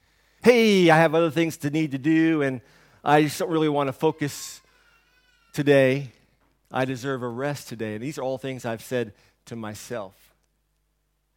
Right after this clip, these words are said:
I mean, can you imagine that? None of us in here would ever say to our kids, "You know, you've studied so hard this week. What, and you knew that Friday was a final exam or a test.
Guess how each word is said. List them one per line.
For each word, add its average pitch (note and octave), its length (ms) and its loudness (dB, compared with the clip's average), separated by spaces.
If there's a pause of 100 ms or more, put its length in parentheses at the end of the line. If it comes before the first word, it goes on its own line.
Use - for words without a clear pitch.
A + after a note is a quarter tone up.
(140)
I - 140 -20
mean, B3 80 -8
can E4 100 -8
you E4 80 -6
imagine E3 360 -4
that? C4+ 260 -6 (2000)
None C#3+ 260 -2
of A3 120 0
us F3 160 -4
in F3 160 -6
here D#3 180 -4
would A#2+ 160 -8
ever C#3 260 -6
say B2 220 -8
to A#2+ 160 -14
our A2 100 -10
kids, A2 580 -12 (380)
"You C3 80 -12
know, D3 80 -8
you've E3 240 -8
studied D3+ 400 -8
so - 180 -14
hard C3 320 -14
this B2 200 -20
week. B2+ 360 -20 (800)
What, - 280 -8 (200)
and C3 120 -6
you C3 60 -6
knew C#3+ 160 -4
that C#3 140 -4
Friday C#3 380 -4
was B2+ 160 -8
a A#2+ 60 -10
final B2 380 -10
exam A2+ 420 -10
or G#2+ 80 -14
a G#2+ 60 -16
test. - 460 -14